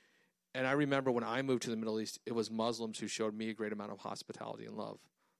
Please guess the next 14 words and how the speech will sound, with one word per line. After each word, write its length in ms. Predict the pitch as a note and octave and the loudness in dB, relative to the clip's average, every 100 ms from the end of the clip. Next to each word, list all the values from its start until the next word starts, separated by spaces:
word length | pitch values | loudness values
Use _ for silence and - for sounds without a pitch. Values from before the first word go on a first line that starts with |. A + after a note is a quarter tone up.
| _ _ _ _ _ _ - _ | _ _ _ _ _ _ -20 _
They 140 | A#2+ | -2
made 200 | B2+ B2+ | 4 4
me 160 | B2 B2+ | 4 0
feel 200 | - A#2+ | 0 2
welcome 320 | A2 A2 A2+ | 2 0 -4
in 60 | G#2+ | -6
their 100 | G#2 | -6
country. 480 | G#2+ G#2+ - G2+ - - - _ | -6 -6 -6 -10 -12 -20 -20 _
They 80 | A#2 | 0
helped 220 | A2+ C3 | 4 4
my 120 | A#2+ A#2 | 4 -2
family 400 | B2+ A#2+ A#2+ A2 | -2 -2 -4 -4
get 180 | A2 | -4
settled. 480 | - A2 A2+ G#2+ - | -2 -2 0 -4 -8